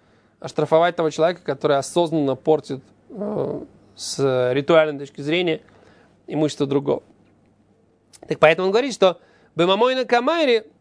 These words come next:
э, Рав Ишай говорит, «тринадцать — это имущественные вещи, а вот эти дополнительные одиннадцать — это кнасот, штрафы». Про них не говорится. Говорит Гемара, о, Ганав и Газлан, это, э, вор и грабитель, это Мамойна, он оплачивает имущество, не штраф.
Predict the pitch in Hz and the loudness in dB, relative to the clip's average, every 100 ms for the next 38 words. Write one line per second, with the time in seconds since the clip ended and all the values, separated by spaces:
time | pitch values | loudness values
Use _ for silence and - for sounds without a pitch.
0 | _ - 151 147 139 139 139 170 175 180 | _ -2 2 2 2 2 4 2 0 0
1 | 226 190 175 - 185 214 - - 190 175 | 0 0 -4 0 0 2 0 0 -2 2
2 | 196 208 226 - 151 139 135 - - _ | 2 2 -2 0 2 2 0 -2 -8 _
3 | - 151 160 208 185 170 202 226 233 254 | 0 2 0 -4 -2 2 2 2 0 0
4 | 339 - 220 214 180 - 196 185 - 269 | 0 0 2 2 2 -2 0 0 2 0
5 | 269 - - 196 170 - - _ _ - | 0 -4 2 4 4 -2 -14 _ _ -4
6 | 175 214 185 156 151 120 - - _ _ | -2 0 0 0 0 -2 -12 -20 _ _
7 | _ _ _ _ _ - 131 135 143 143 | _ _ _ _ _ -12 -2 2 2 2
8 | - 165 - _ _ 143 165 196 190 190 | 2 0 -2 _ _ 4 4 4 0 2
9 | 180 156 143 139 - - 135 131 139 131 | 2 2 0 -2 -6 -8 -8 -2 0 0
10 | - _ _ 139 131 123 170 175 151 - | -4 _ _ -6 -4 2 4 4 0 -6
11 | 151 147 123 _ _ _ _ 156 156 175 | -2 0 -2 _ _ _ _ 0 0 0
12 | 147 131 123 151 165 170 139 123 127 127 | -2 -2 0 2 4 2 0 -2 -4 0
13 | 147 143 147 143 139 170 151 147 - - | 0 0 0 -2 -2 -2 0 0 -4 -4
14 | 160 139 127 127 151 151 | -2 0 -2 -4 -4 -4